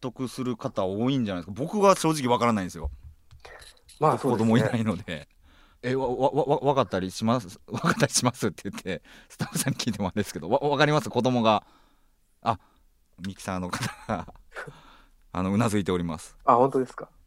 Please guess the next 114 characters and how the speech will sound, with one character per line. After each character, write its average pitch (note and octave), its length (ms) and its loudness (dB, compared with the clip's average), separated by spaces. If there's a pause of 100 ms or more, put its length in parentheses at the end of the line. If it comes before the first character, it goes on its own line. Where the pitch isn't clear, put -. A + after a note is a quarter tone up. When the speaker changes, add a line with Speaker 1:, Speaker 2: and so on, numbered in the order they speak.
(240)
Speaker 1:
そ F#2 320 -14
う F#2 140 -16
か。 - 1040 -14
い A#2+ 80 -12
や、 B2 80 -4
Speaker 2:
そ B2 140 4
う A2 40 -2
な A2 80 2
ん - 20 0
で C3+ 60 0
す C3+ 40 -2
よ。 C#3+ 40 0
Speaker 1:
こ C#3+ 40 -2
れ - 20 -4
は B2+ 100 -8
Speaker 2:
こ E3 100 2
の F3+ 80 6
感 F3+ 160 6
覚 E3 160 2
は D#3 80 6
で C#3+ 80 -4
も A#2+ 100 -2
初 A#2+ 220 -4
め A2+ 120 0
て F#2 100 -12
で、 - 220 -8 (180)
Speaker 1:
う A2 60 -2
ん、 - 20 2
う G#2+ 40 0
ん、 - 0 -
う F#2+ 40 -2 (340)
ん。 D2+ 120 -12
Speaker 2:
今 D3+ 120 2
ま F#3+ 100 8
で A2+ 80 2
な G2+ 60 0
ん - 40 -6
か - 140 -10
貧 C#3 160 0
乏 A2 100 0
が - 100 -8
怖 G#3 200 4
い - 40 -2
と - 60 -14
か - 80 -6
思 C3 120 0
っ D3 40 0
て - 60 -18
た - 80 -12
ん - 40 -12
で - 40 -16
す - 80 -20
け - 80 -14
ど、 - 200 -12 (380)
Speaker 1:
は - 160 -12 (100)
い、 A2 40 0
は D#2+ 100 -6
い。 D#2+ 120 -18 (640)
Speaker 2:
だ G#2+ 100 2
か F2+ 120 0
ら - 140 -6
な G2+ 120 -6
ん F2 40 -8
か - 140 -8
仕 - 120 -10
事 B2 140 0
な A#2 80 4
く A#2+ 60 2
な A#2+ 80 6
っ - 20 2
た - 80 -2
ら F#2+ 60 -2
怖 A2 200 4
い G#2 40 -2
な F#2 100 -4
と - 60 -10
か - 60 -6
思 A2+ 100 -8
っ - 40 -8
て - 60 -16
た B1+ 60 -6
ん - 20 -6
で - 40 -10
す - 20 -20
け - 80 -12
ど、 - 240 -10
Speaker 1:
は F2+ 120 -4
い。 - 100 -8 (400)
Speaker 2:
な - 60 -12
ん - 20 -4
か - 60 -4
ち - 20 -14
ょ - 20 -18
っ - 20 -20
と A#2 80 -6
そ - 140 0
れ E3+ 60 4
と C#3 80 6
は - 40 0
ま G#2+ 60 -6
た G#2+ 80 0
次 G#2+ 140 -6
元 C3+ 140 2
の C#3 80 0
違 B2 160 -6 (100)
う A#2+ 60 2
怖 A#2+ 180 0
さ A#2 100 -2
だ A2+ 80 0
っ - 60 -6 (160)
て - 80 -14
い - 20 -14
う - 60 -18
か。 - 180 -12